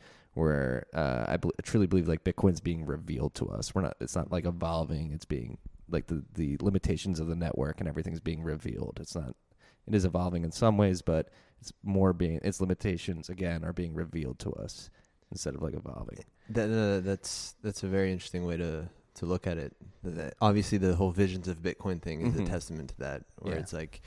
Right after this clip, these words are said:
Speaker 2: you have these shifting narratives, uh, because at the end of the day,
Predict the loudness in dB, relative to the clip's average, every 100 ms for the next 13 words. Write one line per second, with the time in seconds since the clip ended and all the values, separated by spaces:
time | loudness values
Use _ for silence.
0 | -20 -20 _ -8 -8 -4 -6 -4 -4 -4
1 | -4 -4 -4 -2 0 2 2 0 -2 -8
2 | -10 -20 -20 _ -8 -4 -4 -6 -10 -6
3 | 0 2 4 4 4 4 4 4 4 2